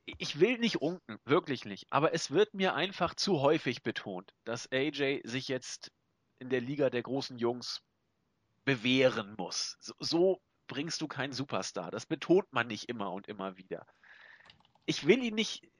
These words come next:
in die Midcard labern oder so ähnlich, aber ich halte es absolut, zumindest für möglich, dass die W W E gesagt hat, das ist der Superstar von New Japan, den wollen wir haben.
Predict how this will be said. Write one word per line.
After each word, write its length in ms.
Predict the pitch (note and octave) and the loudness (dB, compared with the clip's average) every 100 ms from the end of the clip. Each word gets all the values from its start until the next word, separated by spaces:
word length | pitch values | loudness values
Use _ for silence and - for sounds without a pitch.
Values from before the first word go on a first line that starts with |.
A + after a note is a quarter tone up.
| - | -14
in 120 | - | -8
die 100 | G3 | -4
Midcard 580 | F3 E3+ - - B2+ A#2 | 0 0 0 -2 0 0
labern 440 | A2+ G#2 G#2+ G#2 G2+ | 0 2 2 2 0
oder 160 | G#2+ | -2
so 120 | G#2 | -2
ähnlich, 360 | G#2 G2+ F#2+ - | -4 -6 -8 -6
aber 160 | B2 D3+ | -4 -2
ich 180 | - | 0
halte 300 | D#3+ G#3+ A3 | 2 4 4
es 160 | G3+ - - | 2 0 2
absolut, 840 | A3 - - A3+ G#3 E3+ A2 - - | 2 2 -2 -2 0 -2 -4 -8 -12
zumindest 440 | - F3 G#3+ - | -6 -4 -4 -4
für 160 | - F3 | -4 -2
möglich, 640 | D#3+ F3 E3+ G2 F2 - _ _ _ _ | 4 4 4 -2 -10 -12 _ _ _ _
dass 200 | D3 D#3 | 0 0
die 220 | E3+ D#3 | -2 -4
W 200 | C#3 F#3+ | -2 -2
W 200 | F3 D#3+ - | 0 0 0
E 300 | E3+ A3+ - - _ - | -2 -2 -4 -10 _ -4
gesagt 540 | C#3+ C3 C3+ F#3 - | -2 4 4 4 2
hat, 220 | A#2+ E3 - _ _ | 0 0 -2 _ _
das 220 | - G3 - | 4 4 4
ist 240 | G3 - | -2 0
der 120 | D#3+ | 0
Superstar 540 | C3 G3 F#3 D#3+ D#3+ D#3+ | 0 2 2 2 0 0
von 200 | D#3+ C#3+ | -2 -2
New 180 | C#3 D3+ | 0 0
Japan, 500 | B2+ - C#3+ G3+ B3+ _ _ _ _ - | -2 -2 -2 -2 -4 _ _ _ _ 2
den 280 | E3 G#3+ - | 4 4 -4
wollen 340 | B2 C#3+ D3 C3 | 2 4 4 0
wir 220 | B2 A2 | 0 2
haben. 360 | D3 G#3 B3+ | 4 4 4